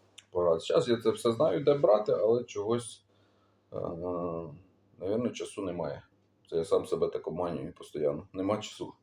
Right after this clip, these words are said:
Е, ну, таке. Е, потім тут був хіпатус, він в мене загинув, не, неізвісно, за яких обставин. Е, була зібросома жовтохвоста, вона також тут загинула, але, скоріш всього,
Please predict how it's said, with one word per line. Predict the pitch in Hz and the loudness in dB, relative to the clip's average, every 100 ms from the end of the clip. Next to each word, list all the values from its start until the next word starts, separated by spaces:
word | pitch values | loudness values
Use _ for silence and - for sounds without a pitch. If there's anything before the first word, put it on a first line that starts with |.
| _ _ _ _ _ _ _ _ - | _ _ _ _ _ _ _ _ -4
Е, | 98 98 104 98 - - _ _ _ _ _ _ _ | 0 2 2 0 -2 -12 _ _ _ _ _ _ _
ну, | 90 82 - | -6 -2 0
таке. | 127 101 80 95 _ - - | 0 0 -2 -6 _ -14 -4
Е, | 104 104 104 - _ | 2 4 2 -4 _
потім | - 135 131 117 107 98 104 _ | -2 0 0 0 -2 -4 -10 _
тут | - 135 | -6 -4
був | 107 101 | -4 -6
хіпатус, | - 117 160 170 156 147 - | -8 2 4 4 0 -8 -10
він | 113 113 | -4 -2
в | |
мене | 107 101 98 | 0 0 -2
загинув, | 95 101 143 151 127 113 - - | 0 0 2 2 0 0 -8 -10
не, | 110 117 123 113 | 0 4 4 4
неізвісно, | 104 101 107 101 104 101 80 82 | 0 -4 -4 -4 0 -2 -2 -12
за | 87 | -8
яких | 90 - 87 90 | -10 -10 -12 -10
обставин. | - - 165 151 127 - _ _ _ _ | -4 6 6 6 -2 -8 _ _ _ _
Е, | - 104 101 101 | 0 4 6 4
була | 98 110 117 104 | 2 4 6 6
зібросома | 104 101 117 165 170 147 | 2 -2 2 4 4 2
жовтохвоста, | 135 131 135 127 135 135 135 - 120 | 2 0 -4 -4 2 2 2 2 4
вона | 107 95 92 | 4 2 -4
також | - - 170 208 | -8 -4 -2 -2
тут | - 160 | -6 -2
загинула, | 151 147 151 147 139 127 | 0 2 2 2 4 4
але, | 104 117 | 6 4
скоріш | 117 - 110 107 | 2 0 -4 -4
всього, | - 110 104 98 | 0 4 6 4